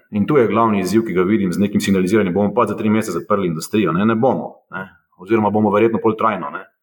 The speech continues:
Zato, ker seveda, kot sem omenil, kupci imajo plan B in plan C. In ameriški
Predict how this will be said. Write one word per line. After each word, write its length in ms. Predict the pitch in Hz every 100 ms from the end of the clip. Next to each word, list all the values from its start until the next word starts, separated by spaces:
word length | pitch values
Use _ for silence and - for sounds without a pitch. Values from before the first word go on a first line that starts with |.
| _ _ _ _
Zato, 220 | 98 - 107
ker 120 | 101
seveda, 220 | 113 117 -
kot 120 | -
sem 100 | 90
omenil, 300 | 90 117 131 -
kupci 300 | 117 - 110
imajo 300 | 90 104 101
plan 180 | 95 92
B 140 | 90
in 100 | 95
plan 200 | 113 117
C. 200 | - 160 - - _
In 160 | 95 92
ameriški 600 | 101 110 139 - -